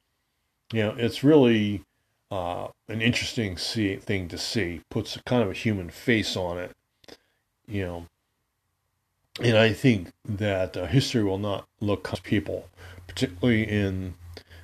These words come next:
the, uh, teachers' unions who force, kept forcing the,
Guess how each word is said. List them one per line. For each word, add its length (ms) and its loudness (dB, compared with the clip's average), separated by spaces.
the, 800 0
uh, 180 -4
teachers' 480 0
unions 540 -8
who 400 0
force, 580 -2
kept 280 -4
forcing 500 -2
the, 120 -10